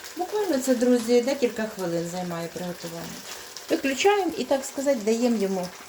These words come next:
віддихнути. Готово, друзі. Показую швиденько, бо пішов сніг.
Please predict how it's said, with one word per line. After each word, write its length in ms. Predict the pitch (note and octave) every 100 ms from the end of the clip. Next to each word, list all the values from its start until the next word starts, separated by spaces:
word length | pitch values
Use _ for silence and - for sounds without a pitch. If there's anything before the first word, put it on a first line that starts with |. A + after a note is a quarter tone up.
| -
віддихнути. 500 | G3+ G3 G3 E3 D3+ - - - - - - _ _ - - - _ - F#3
Готово, 500 | G#3 - G3 F3 F3+
друзі. 600 | F3 G3 G3 G3 B3+ D4+ - _ - - - - - - - - -
Показую 440 | G3 A3 G#3 F#3+ F#3+
швиденько, 540 | G3+ G3+ C#4+ C#4+ A#3
бо 100 | G3+
пішов 360 | G3 G#3 - F3+
сніг. 380 | - B3 D#4